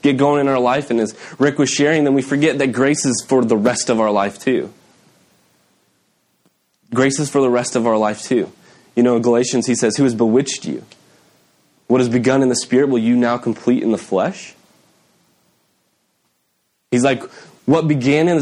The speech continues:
in the spirit, the spiritual experience, the, the relationship that you now have with God, will you now somehow finish that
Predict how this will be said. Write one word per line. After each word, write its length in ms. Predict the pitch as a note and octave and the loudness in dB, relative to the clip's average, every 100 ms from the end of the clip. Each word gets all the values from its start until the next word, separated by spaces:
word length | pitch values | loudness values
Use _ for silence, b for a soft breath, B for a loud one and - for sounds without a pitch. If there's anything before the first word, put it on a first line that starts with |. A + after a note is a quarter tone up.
| A#2+ | 0
in 140 | D3 | 0
the 60 | C#3 | 0
spirit, 540 | - - D#3 D3+ A#2 | -2 -4 0 0 0
the 100 | G#2 | -2
spiritual 760 | G#2+ - - E3 F3+ F3 F3+ D#3 | -4 -6 -2 2 2 2 0 0
experience, 800 | C3+ - - D3+ D3 C#3 A#2+ - | -2 -6 -4 0 2 0 -2 0
the, 160 | A#2+ A2+ | 0 0
the 380 | A#2+ A#2 G#2+ - - | 0 0 0 -6 -2
relationship 680 | B2+ A#2+ C#3 E3+ F3 E3+ D#3 | 0 2 2 2 0 0 0
that 120 | D3+ | 0
you 80 | C#3 | 2
now 240 | C3+ C#3 | 0 0
have 180 | C#3 C3 | 0 0
with 160 | A#2+ - | -2 0
God, 220 | C3 B2+ | 0 2
will 80 | B2 | 0
you 200 | B2 D3+ | 2 2
now 280 | D3+ C#3+ | 2 0
somehow 400 | D#3+ E3+ D3 D3 | -2 -2 0 -2
finish 420 | B2 - B2+ D3+ - | -2 -2 0 0 -2
that 320 | F3 E3+ | -2 -2